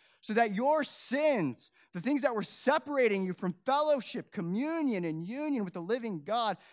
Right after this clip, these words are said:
they could be charged to my account, and I could clear your, your medical chart so that you could come with me. It's open invitation. "Enter to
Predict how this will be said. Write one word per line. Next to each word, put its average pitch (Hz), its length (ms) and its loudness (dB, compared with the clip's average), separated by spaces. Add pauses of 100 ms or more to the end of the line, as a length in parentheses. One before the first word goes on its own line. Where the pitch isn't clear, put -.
(180)
they 190 100 0
could 208 140 -4
be 190 80 -6
charged 175 320 -8
to 160 60 -10
my 160 160 -2
account, 156 200 -6
and 143 80 -2
I 147 80 0
could 127 220 -12
clear 190 600 -6
your, 135 380 -6 (240)
your 127 140 -4
medical 147 560 -2
chart - 500 -14 (1040)
so - 140 -12
that 127 100 -6
you 131 160 -4
could 139 180 -8
come 120 360 -6
with 117 180 -10
me. 127 320 -2
It's - 240 -12
open 175 400 -2
invitation. 135 880 -6 (320)
"Enter 143 520 -2 (220)
to 147 120 -6